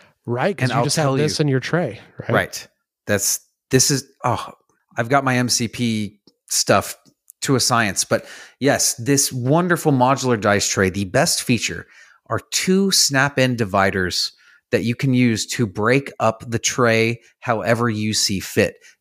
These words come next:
Speaker 2: Do you need, you can have one to three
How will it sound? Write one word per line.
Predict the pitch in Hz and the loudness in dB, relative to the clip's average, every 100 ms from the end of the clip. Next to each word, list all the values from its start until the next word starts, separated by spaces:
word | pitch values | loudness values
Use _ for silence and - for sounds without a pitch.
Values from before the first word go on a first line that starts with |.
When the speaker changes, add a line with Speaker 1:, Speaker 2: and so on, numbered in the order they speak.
| - | -6
Speaker 2:
Do | 120 | 0
you | 127 | 2
need, | 127 107 90 - - - - - - _ _ | 4 2 0 -6 -16 -16 -16 -20 -20 _ _
you | 127 135 | -2 2
can | 139 | 2
have | 123 110 98 _ _ - | 2 0 -2 _ _ -10
one | 110 131 151 185 185 - _ - | -2 2 2 0 -6 -14 _ 0
to | 131 | 0
three | - - 135 143 147 156 | 0 0 2 4 2 -2